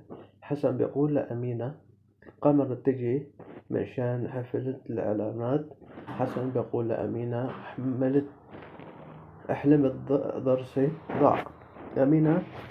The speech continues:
تتذكر هي بتقول للدكتور: "حلمت ضرسي ضاع". سكايبي بتصير تولد وسعدية بتروح معها للمشفى. عبد الله بيحكي أخو شقيق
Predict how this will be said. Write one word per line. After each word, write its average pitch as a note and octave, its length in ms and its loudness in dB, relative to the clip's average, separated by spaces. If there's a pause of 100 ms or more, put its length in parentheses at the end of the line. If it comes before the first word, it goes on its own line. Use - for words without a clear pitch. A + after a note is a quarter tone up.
تتذكر C#3+ 580 4
هي C3 320 0
بتقول B2+ 480 -2
للدكتور: B2 600 0
"حلمت B2 580 0
ضرسي C#3 720 4 (580)
ضاع". D3 260 4 (800)
سكايبي E3 540 10
بتصير C#3 440 6
تولد B2+ 560 4
وسعدية A#2 800 4
بتروح B2 540 2
معها B2 480 0
للمشفى. A#2+ 540 -2
عبد B2 300 0
الله B2 220 4
بيحكي A#2+ 520 0
أخو C3+ 440 2
شقيق B2 440 -4